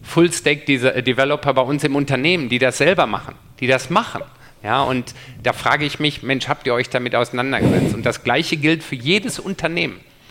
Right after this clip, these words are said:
Ja, und das, das finde ich halt wahnsinnig wichtig. Ich sprach jetzt mehr über neue Lösungsansätze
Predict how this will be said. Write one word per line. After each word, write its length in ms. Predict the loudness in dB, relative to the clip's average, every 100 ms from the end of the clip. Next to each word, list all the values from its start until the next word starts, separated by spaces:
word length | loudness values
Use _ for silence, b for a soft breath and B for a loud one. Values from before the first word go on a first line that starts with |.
| b
Ja, 220 | -8 -6 -6
und 360 | -6 -8 -10 B B 0
das, 320 | 0 0 0
das 160 | -2
finde 260 | 0 -2 -2
ich 140 | -2
halt 300 | 0 0 2
wahnsinnig 480 | 0 0 0 -2 -2
wichtig. 460 | -4 -4 -6 -8 -10 B B -4
Ich 160 | -2
sprach 380 | -2 0 0 2
jetzt 260 | -2 -2 -2
mehr 260 | 0 0
über 440 | -2 0 2 2 -2 B B B -14
neue 720 | -4 2 2 2 2 0 -4 -12 -14
Lösungsansätze 1500 | -2 2 2 2 -4 -6 -8 -6 -6 -2 -2 -4 -6 -6 -6